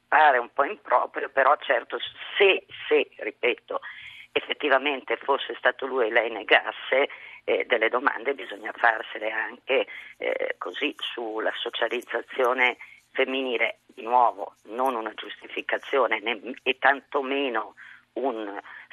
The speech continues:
scagliarsi contro le donne, perché poi sarebbe paradossale, no? L'idea che le donne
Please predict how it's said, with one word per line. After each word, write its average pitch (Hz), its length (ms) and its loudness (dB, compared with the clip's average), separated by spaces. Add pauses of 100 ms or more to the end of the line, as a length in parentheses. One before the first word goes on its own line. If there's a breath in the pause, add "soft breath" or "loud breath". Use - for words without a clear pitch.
scagliarsi 120 720 4
contro 113 380 0
le 110 120 2
donne, 113 280 4
perché - 240 -10
poi 131 180 2
sarebbe 110 300 2
paradossale, - 800 -2
no? 113 240 -2
L'idea 131 340 2
che - 120 -8
le 123 140 2
donne 123 360 4